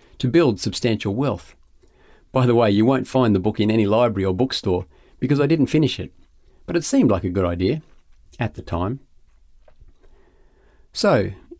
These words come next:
in light of my years of almost scientifically proving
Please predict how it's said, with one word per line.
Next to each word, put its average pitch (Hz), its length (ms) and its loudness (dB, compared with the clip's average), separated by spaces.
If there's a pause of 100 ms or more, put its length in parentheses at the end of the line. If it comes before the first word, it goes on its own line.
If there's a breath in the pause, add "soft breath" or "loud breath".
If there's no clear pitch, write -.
(120)
in 156 160 4
light 262 180 -2
of 185 140 -2
my 156 100 4
years 127 640 2
of 110 120 -2
almost 151 460 0
scientifically 151 800 -2
proving 175 720 0